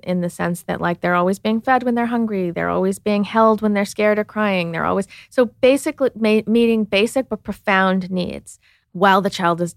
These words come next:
developing, basically up until about age five. I mean, it's good if it continues, you know, your whole life, but those major development years up until age five.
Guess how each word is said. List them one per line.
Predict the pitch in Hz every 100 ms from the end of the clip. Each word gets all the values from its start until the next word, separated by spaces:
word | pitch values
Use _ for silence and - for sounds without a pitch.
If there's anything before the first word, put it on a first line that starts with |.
| _
developing, | 185 175 180 180 190
basically | 185 196 - 190
up | 185
until | 180 185
about | 180 175
age | 180 175
five. | - 90 - -
I |
mean, | 190
it's | 180
good | - 180
if | 170
it | 165 - _ _
continues, | - 185 190 170 160 - -
you | 185
know, | 170 151 180
your |
whole | 180
life, | 170 170 -
but | 165 - - _ _ _
those | 180 175
major | 180 185 180 175
development | 170 170 170 170 160 _ _ -
years | 175 165 165
up | 175
until | 165 170 170
age | 175 -
five. | 180